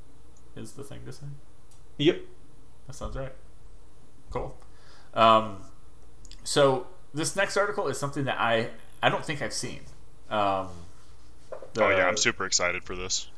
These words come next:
Speaker 2: I am
Speaker 1: Take
Speaker 2: too.
Speaker 1: it away. I'm interested to hear.
Speaker 3: Yeah, so we're getting, um,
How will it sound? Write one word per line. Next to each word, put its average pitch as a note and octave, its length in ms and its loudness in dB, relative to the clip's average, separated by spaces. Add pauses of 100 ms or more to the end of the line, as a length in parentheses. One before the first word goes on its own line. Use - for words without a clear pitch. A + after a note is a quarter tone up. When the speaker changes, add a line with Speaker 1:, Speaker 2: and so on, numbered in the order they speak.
(100)
Speaker 2:
I C#3 120 8
am D3+ 140 6
Speaker 1:
Take A2+ 120 4
Speaker 2:
too. A2+ 80 2
Speaker 1:
it A2 40 4
away. G#2+ 260 8 (160)
I'm A2+ 140 4
interested A2+ 420 -2
to G#2+ 40 -2
hear. G2 240 -2 (920)
Speaker 3:
Yeah, C#3 200 8
so B2 520 8 (280)
we're A2 120 -2
getting, C3 400 6 (320)
um, G2 600 6